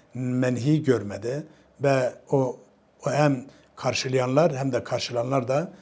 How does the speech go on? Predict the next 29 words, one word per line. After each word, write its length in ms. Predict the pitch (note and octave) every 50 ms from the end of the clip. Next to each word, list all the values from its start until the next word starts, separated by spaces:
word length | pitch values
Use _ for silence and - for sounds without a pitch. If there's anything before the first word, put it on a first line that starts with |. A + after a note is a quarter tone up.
| - _ _ _
ikisi 280 | - C#3+ - - - -
de 100 | D3 C#3+
sevinçle 840 | - - C3+ C3 B2 A#2 - - - - - _ _ _ - B2 A2
bunu 160 | A2+ A#2 B2
ne 40 | C3
yaptılar? 380 | C3 A#2+ - - C3 C#3+ D#3 D3+
Karşıladılar. 600 | - - - - - - A2 G#2 G#2 G2+ - - - _ _ - - - _ _ _ -
Bu 160 | D#3 E3 D#3
rivayeti 380 | D3+ C#3 C3+ B2+ C3 - C#3 B2
bize 340 | B2 A#2+ C3+ B2+ A#2 G#2 - -
getiren 460 | C3+ B2 A#2 - B2+ C3 B2+ B2 A2+
Buhari 520 | G#2 - - B2+ C3+ C#3 C#3+ D3 D#3 D3+ - - - - - _ -
bin 420 | A#2+ C3 D3 D3 C#3 B2 A2+ G#2
yedi 300 | G#2+ A2+ A#2+ B2 B2 C3
yüz 300 | C#3 C3 A#2+ A2+ A2 G#2
doksan 340 | A#2+ A2+ F#2+ - - C#3 C#3
sekizde. 520 | C3+ - C#3+ B2+ - - A#2 G#2 G2 - - - - - - - - -
Aynı 400 | F#3 F3+ F3 D#3+ C#3+ C3 A#2 G2+ - - - - - _ _ - _ _ _ - _ _ - -
yani 440 | C#3+ C3+ C3 C3 C3 B2+ B2 A#2+ A2 G#2+
şeyde, 580 | - - - - B2+ A#2+ B2+ C#3 D3 D3+ D3 - C3+
minvalda, 760 | C#3 C3+ C3 B2 A#2+ B2 A#2+ A#2 G#2+ C3+ C#3+ D#3 F3+ F#3 - - - - - _ _
an 140 | - C3+ C3+ - -
Ayşe 340 | C#3+ D3 D3+ - D#3 - A2
de 80 | C#3
Ummul 360 | A#2+ - C#3+ C3+ C3 C3 A#2+ A#2
Muminin, 600 | A#2 A#2 A2+ A2+ A#2 C3 C#3+ D#3+ F3 F3+ - -
annemiz 420 | - B2+ B2 B2 B2 B2+ A#2 A2 -
Ayşe 320 | - B2 A#2 - - D#3+ D3+
de 240 | D3 C#3+ E3 F#3